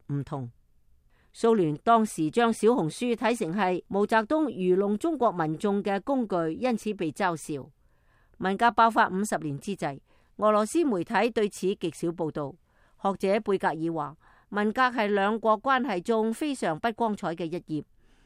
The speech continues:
俄國人嘅特點係盡量忘記不愉快嘅事情。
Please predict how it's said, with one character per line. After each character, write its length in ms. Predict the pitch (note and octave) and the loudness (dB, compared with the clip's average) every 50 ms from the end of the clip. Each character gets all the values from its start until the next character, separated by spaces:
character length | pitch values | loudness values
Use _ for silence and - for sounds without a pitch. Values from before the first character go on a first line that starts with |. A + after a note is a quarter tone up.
| _ _ _ _ _ _ - | _ _ _ _ _ _ -2
俄 140 | E3+ G3 G3+ | 0 0 0
國 180 | G3 A#3+ B3 A3 | 2 2 0 2
人 180 | G3 F3+ E3+ F3 | 0 0 0 -2
嘅 80 | A3 A3 | -2 -2
特 120 | - G3+ F3 - - | -2 -4 -4 -4 -2
點 240 | F3 F3+ G3 A3+ C4 | 0 2 2 2 0
係 180 | C4 A#3 F#3+ | 0 -2 -2
盡 220 | F3+ - G3+ F#3 F#3+ | -2 -2 -2 0 0
量 180 | F3+ F3 F3 | 0 0 0
忘 200 | E3 D3+ D3 D#3 D3 | -2 -2 -4 -4 -4
記 200 | G3 F#3+ F#3+ F#3 | -2 -2 -2 -2
不 140 | - C#4 | -2 -2
愉 180 | C4 F#3+ E3 D3+ C#3+ | -2 -2 -4 -6 -4
快 200 | - F#3+ E3+ D#3+ | -4 -4 -4 -4
嘅 80 | E3+ | -6
事 220 | E3 - - D#3 C#3+ | -8 -10 -10 -12 -12
情。 260 | - - F3 C#3+ | -10 -10 -10 -10